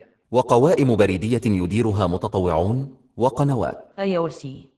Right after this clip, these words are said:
Speaker 1: حيث تنتقل المعرفة بسرعة الضوء بين العقول المستعدة لاستقبالها. أثارت الوثائق التي صدرت بموجب رخصة جنو للوثائق الحرة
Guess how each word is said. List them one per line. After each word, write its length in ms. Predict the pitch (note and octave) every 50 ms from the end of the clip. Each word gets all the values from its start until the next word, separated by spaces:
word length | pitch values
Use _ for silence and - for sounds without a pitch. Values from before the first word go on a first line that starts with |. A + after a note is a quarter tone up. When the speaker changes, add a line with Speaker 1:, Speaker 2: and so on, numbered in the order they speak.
| _
Speaker 1:
حيث 260 | - - D#3 E3 E3 F3
تنتقل 460 | - E3+ D3+ D3 G#3 G3 - G3 D#3+
المعرفة 540 | B2 G#2 F#2+ F2 E2+ A2 - - - - G2+
بسرعة 440 | G2 F#2+ - B2+ A#2 G#2 G2 G2+ -
الضوء 320 | G2 E2 F#2+ A#2+ B2+ G#2 A#2
بين 220 | G#2 G#2 G#2 G2+
العقول 400 | F#2 E2+ E2 F2 - C#3 D#3 D3+
المستعدة 720 | C3 G2+ F#2+ A2+ - - A2 F2+ G2+ G#2 F#2+ G2 - F#2
لاستقبالها. 840 | E2 F2 - - A#2+ - - F#2+ A2 A#2+ G2+ D#2 D2 D2+ - - - _ _ _ _ _ _ _ _ _ _ _ _ _ _ _ _ _ _ _ -
أثارت 360 | C#3+ C3+ - G3 A3+ G#3+ -
الوثائق 520 | D3 A2 F#2+ F#2+ - C#3+ B2+ G2 - F#2 - - - - _ _ _ _ _ _ -
التي 260 | A2+ G#2+ G#2 A#2 A#2+
صدرت 360 | - - C#3 A#2+ B2+ B2 A#2+
بموجب 440 | G2+ G#2+ G2+ G2 A2+ B2+ A#2+ A#2+ G#2+
رخصة 320 | G2+ - - - - B2 -
جنو 320 | A#2 F#2+ E2+ G2+ A#2 C#3 D3
للوثائق 580 | C3 A2+ G2 F#2 F#2+ - C3 G#2+ G2 - -
الحرة 500 | F#2+ - - A2 F#2 F2 G#2+ C#3+ - -